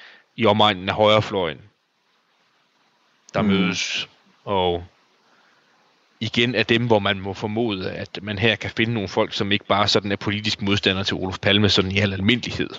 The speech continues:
Speaker 1: Altså sådan på læserbrevsskribentniveau, men, øh, rent faktisk virkelig, virkelig ikke kunne lide Olof Palme.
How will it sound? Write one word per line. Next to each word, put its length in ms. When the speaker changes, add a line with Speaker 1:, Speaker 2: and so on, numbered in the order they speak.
Speaker 1:
Altså 220
sådan 180
på 80
læserbrevsskribentniveau, 1200
men, 320
øh, 200
rent 200
faktisk 320
virkelig, 340
virkelig 480
ikke 360
kunne 240
lide 180
Olof 220
Palme. 280